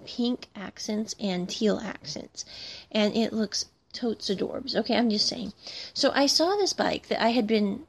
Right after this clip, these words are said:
thinking of when I saw it years ago, "Oh, that would be a cool bike to have," but I never really thought I'd have it. And I was like, "That's that bike, and that is super cheap. Does it work? Does it need monumental repairs? What's its problem?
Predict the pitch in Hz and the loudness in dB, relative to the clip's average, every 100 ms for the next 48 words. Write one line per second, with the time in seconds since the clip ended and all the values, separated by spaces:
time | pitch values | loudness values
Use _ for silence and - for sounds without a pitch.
0 | - 226 220 208 196 202 208 202 196 202 | -2 -2 0 -2 0 -2 2 2 2 0
1 | - 202 190 - 220 226 196 175 - - | 0 2 2 2 2 2 2 0 -6 -4
2 | 285 220 202 240 262 208 - - 190 - | -4 -2 -4 -2 -2 -4 -6 -8 -8 -10
3 | - 202 190 - 240 - - - - 214 | -12 -12 -12 -6 -6 -6 -18 -20 -8 -4
4 | 202 214 190 190 196 202 - 269 - 247 | -2 -2 -4 -4 -4 -8 -8 -10 -8 -6
5 | 240 - 247 254 254 262 - _ _ _ | -4 -4 -2 -2 0 -2 -4 _ _ _
6 | _ _ _ _ - 226 - - 196 - | _ _ _ _ -20 -16 -12 -10 -10 -8
7 | 233 254 - - 214 196 226 196 - - | -4 -4 -6 -2 0 2 0 0 0 -2
8 | 190 180 - 240 - - 190 - 175 214 | -2 -4 -2 -2 -4 -6 -2 -2 -2 -2
9 | 185 220 _ - 202 - 202 196 226 185 | 0 -2 _ -8 -4 -4 -2 -4 -4 -4
10 | 185 208 208 202 202 - 185 185 - 196 | -2 2 2 2 0 0 0 -2 -4 -2
11 | 214 214 - 202 233 - - - 226 214 | -2 -2 0 0 -2 -8 -10 -6 -2 0
12 | - - | -2 -10